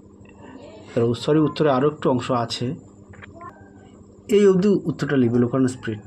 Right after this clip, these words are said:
আমি একটু ভুল বললাম, এই অবধি উত্তরটা লিখবে। চলো পরবর্তী প্রশ্ন দেখো। পরবর্তী প্রশ্ন দেখো চার দাগের, কী আছে? শিল্প বিপ্লব কাকে বলে? উত্তরটা দেখো। দেখে নাও শিল্প বিপ্লব বলতে কী বোঝো? উত্তরটা তোমরা এখান থেকে এই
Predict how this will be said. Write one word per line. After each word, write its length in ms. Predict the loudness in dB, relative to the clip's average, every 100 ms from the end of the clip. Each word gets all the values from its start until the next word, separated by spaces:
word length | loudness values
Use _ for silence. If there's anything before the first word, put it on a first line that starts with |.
| -2
আমি 100 | 0 0
একটু 140 | -4 -2
ভুল 140 | 0 0
বললাম, 200 | 2 0 -2 0
এই 60 | 0
অবধি 160 | 2 -2
উত্তরটা 320 | -2 -6 -4 -6 -6
লিখবে। 240 | -4 -4 -6 -2
চলো 160 | -2 0
পরবর্তী 320 | 0 0 -2 -6
প্রশ্ন 180 | -4 -4 -4
দেখো। 160 | -6 -10 -16 -20 -20 -20 -20 -20 -18 -2
পরবর্তী 340 | 2 2 2 0
প্রশ্ন 180 | -2 0
দেখো 140 | 0 0 0
চার 100 | 0
দাগের, 180 | 0 -2 0
কী 60 | -2
আছে? 120 | 0 -2
শিল্প 260 | 0 0 2 0
বিপ্লব 300 | 0 0 -4 -2 -4
কাকে 200 | -2 0
বলে? 160 | 0 0 -2 -6
উত্তরটা 300 | -6 -6 -4 -4
দেখো। 200 | -4 -6 -10 -16 -20 -20 -20 -20 -20 -18 -18 -18 -20 -20 -20 -20 -6 -2
দেখে 180 | 0 2
নাও 120 | 2 0 0
শিল্প 220 | -2 0 0 0
বিপ্লব 320 | 0 0 2 2
বলতে 180 | 0 0
কী 80 | 0
বোঝো? 160 | 0 2 -2
উত্তরটা 240 | -2 -4 -2
তোমরা 140 | 0 0
এখান 140 | -2 -6
থেকে 180 | -4 -4 -6 -12 -20 -20 -20 -20 -20 -12 0
এই 60 | 4